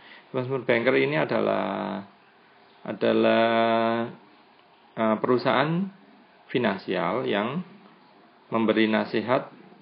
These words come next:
atau menjamin, eh, menjamin efek, penerbitan efek-efek baru, misalnya saham, obligasi.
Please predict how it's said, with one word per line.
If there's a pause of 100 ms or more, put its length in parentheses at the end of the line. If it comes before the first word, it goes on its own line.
(560)
atau
menjamin, (1400)
eh, (560)
menjamin
efek,
penerbitan
efek-efek
baru,
misalnya
saham, (400)
obligasi.